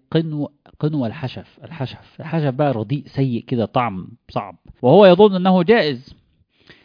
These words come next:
جائز عنه في كسف ما يوضع من الأقناع"، يعني هيعدي يعني. فنزل: "في من فعل ذلك ولا تيمموا الخبيث منه تنفقون".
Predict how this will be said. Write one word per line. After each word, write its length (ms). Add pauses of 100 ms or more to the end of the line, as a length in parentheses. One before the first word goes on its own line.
(140)
جائز 300
عنه 480
في 160
كسف 380
ما 60
يوضع 260
من 120
الأقناع"، 340
يعني 200
هيعدي 460
يعني. 320
فنزل: 560
"في 240
من 220
فعل 320
ذلك 380
ولا 500
تيمموا 840
الخبيث 800
منه 340
تنفقون". 520